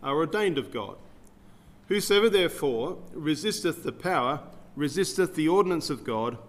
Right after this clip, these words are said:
and they that resist shall receive to themselves condemnation." In other words, God has put in place certain powers, people in positions of authority in the world.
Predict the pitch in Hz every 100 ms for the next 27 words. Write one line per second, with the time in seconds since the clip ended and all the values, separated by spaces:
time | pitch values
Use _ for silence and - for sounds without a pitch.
0 | - - - - 127 156 170 160 143 123
1 | 185 156 - - - - 135 131 - 147
2 | 143 147 139 135 123 120 120 - - 131
3 | 123 117 113 110 - 104 - - - -
4 | - - - - - - 185 214 156 147
5 | - - - - 160 185 196 - - 165
6 | 160 139 120 120 - - - - 156 165
7 | 160 156 - - - 156 156 156 147 156
8 | 160 160 151 151 - 139 139 - - -
9 | - - - - 139 180 180 190 170 156
10 | - - - - 175 175 156 123 113 127
11 | 127 143 135 131 120 107